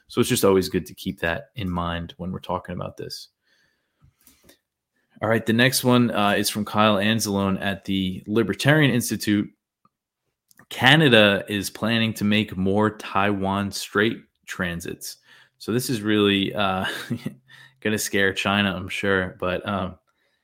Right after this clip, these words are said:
this is just an example of how the U S's,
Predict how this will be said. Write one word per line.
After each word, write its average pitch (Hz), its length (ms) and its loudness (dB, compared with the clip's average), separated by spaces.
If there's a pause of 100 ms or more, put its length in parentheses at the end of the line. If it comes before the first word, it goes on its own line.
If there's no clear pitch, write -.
(340)
this 123 220 4
is 120 440 2 (140)
just 135 220 -4
an 127 60 -2
example 110 540 2
of 92 120 -6
how 101 240 0
the 98 100 -2
U 98 300 0
S's, 92 580 -6